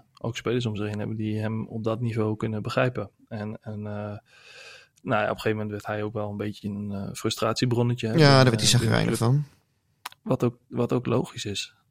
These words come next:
Speaker 1: Hè, dat had je zelf ook al op school vroeger. Als je een, eh, spelletje deed en je moest, eh,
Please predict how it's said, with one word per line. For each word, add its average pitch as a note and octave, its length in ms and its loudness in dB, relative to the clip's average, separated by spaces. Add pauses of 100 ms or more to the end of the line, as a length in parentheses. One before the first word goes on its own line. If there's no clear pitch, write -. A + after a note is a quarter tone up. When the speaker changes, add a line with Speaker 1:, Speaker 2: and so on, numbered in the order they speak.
Speaker 1:
Hè, B2 200 -2
dat G#2+ 140 -4
had - 180 -4
je G#2+ 380 -2
zelf A2+ 320 -2
ook E3 180 0
al C3+ 120 0
op B2 180 -4
school A2+ 240 0
vroeger. G#2+ 320 -6
Als G2+ 140 -8
je A2 80 -4
een, A2 140 -6
eh, A2 120 -8
spelletje A#2+ 400 -2
deed A2 320 -4
en A#2+ 160 -6
je A#2 100 -6
moest, A#2 260 -8
eh, G#2 260 -6